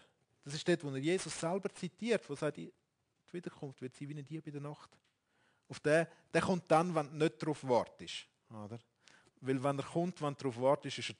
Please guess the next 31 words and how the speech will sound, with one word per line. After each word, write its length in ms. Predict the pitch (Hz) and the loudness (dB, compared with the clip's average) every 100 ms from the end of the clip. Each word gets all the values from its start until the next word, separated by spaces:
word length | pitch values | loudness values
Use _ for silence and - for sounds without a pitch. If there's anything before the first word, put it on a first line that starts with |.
| - | -6
dumm. 240 | 113 95 - - - - | -4 -6 -12 -20 -20 -8
Also, 360 | 123 120 123 117 - - | -2 -2 -2 -8 -14 -4
dann, 220 | 147 156 - - - - - - - | 4 4 4 -2 -14 -16 -10 -8 -10
<laughs> 640 | - - - - - 143 | -18 -18 -16 -14 -10 -4
dann 100 | 190 | -2
ist 100 | 165 | 0
es 60 | 170 | 2
einfach 280 | 156 - | 0 0
irgendwie 380 | 156 139 139 135 | -4 -2 0 0
so, 240 | 131 135 123 - - - - | 4 4 4 -2 -16 -16 2
ja, 140 | 160 | 4
komm 160 | 165 165 | 4 4
nur 160 | 156 | 2
rein, 320 | 151 160 202 190 | 4 4 4 4
Dieb. 420 | 190 180 180 123 | 6 6 6 6
Also, 220 | 143 147 | 6 6
das 180 | 143 160 | -2 4
macht 300 | 190 214 151 | 6 6 6
niemand, 360 | 190 135 113 143 | 2 2 2 4
oder? 180 | 147 | 4
Dann 160 | 156 151 | 4 -4
ist 120 | 143 | -4
er 60 | 160 | -4
kein 180 | - 143 | -4 -2
Dieb 200 | 156 180 | 0 0
mehr, 100 | 151 | -2
dann 120 | 135 | -4
ist 100 | 131 | -4
er 80 | 135 | -2
ein 100 | 127 | 2
Gast, 440 | 151 170 - - | 4 4 2 -4